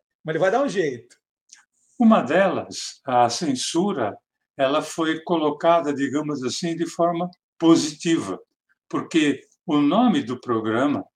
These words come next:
Speaker 2: programa que estreou em sete de abril de mil novecentos e cinquenta e oito na T V Paulista, o programa chamava-se Sem Censura. E ele era apresentado pelo Carlos Tiré,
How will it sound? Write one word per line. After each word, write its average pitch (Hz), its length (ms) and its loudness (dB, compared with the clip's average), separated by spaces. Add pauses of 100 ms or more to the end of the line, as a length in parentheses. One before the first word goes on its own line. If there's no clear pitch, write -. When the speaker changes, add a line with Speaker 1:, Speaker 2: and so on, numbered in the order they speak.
(120)
Speaker 2:
programa 139 480 -4
que 151 100 -6
estreou 123 680 -4 (340)
em 117 140 -2
sete 196 560 -2
de 139 140 -2
abril 127 420 -2
de 131 140 -6
mil 170 160 -4
novecentos 170 480 -6
e 170 100 -4
cinquenta 165 400 -4
e - 20 0
oito 143 480 -2 (480)
na 139 200 2
T 175 160 -2
V 110 200 -2
Paulista, 117 640 -2
o - 60 -18 (360)
programa 165 440 -2
chamava-se 165 800 -2 (100)
Sem 180 560 0
Censura. 180 760 -2 (1600)
E 160 640 4
ele 151 280 0
era 156 440 -2
apresentado 165 960 -2
pelo 151 440 -4
Carlos 143 460 2
Tiré, 156 440 -2